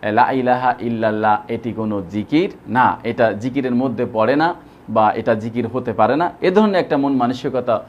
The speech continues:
অনেকে আমাদের মধ্যে তৈরি হয়েছে। সেজন্য আমি আপনাদের কাছে আরজ করতে চাই যে রসুল মকবুল সাল্লাল্লাহু আলাইহি ওয়াসাল্লাম আমাদেরকে বলছেন যে আসলে এটা জিকির,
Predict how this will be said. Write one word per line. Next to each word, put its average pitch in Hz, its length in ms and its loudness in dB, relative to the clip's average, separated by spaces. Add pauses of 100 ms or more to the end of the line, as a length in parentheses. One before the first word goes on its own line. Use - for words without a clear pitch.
(120)
অনেকে 123 300 2
আমাদের 113 340 2
মধ্যে 110 280 -2
তৈরি 147 260 4
হয়েছে। 165 380 4 (300)
সেজন্য 165 500 6 (1120)
আমি 165 180 4
আপনাদের 143 420 4
কাছে 135 180 4
আরজ 135 300 6
করতে 123 300 -2
চাই 120 240 4 (360)
যে 110 160 -2
রসুল 156 220 -2
মকবুল 131 280 2
সাল্লাল্লাহু 120 600 2
আলাইহি 117 320 0
ওয়াসাল্লাম 117 460 0 (280)
আমাদেরকে 127 480 0
বলছেন 120 460 -2 (240)
যে 107 120 0
আসলে 123 340 0
এটা 113 300 -2
জিকির, 104 560 -6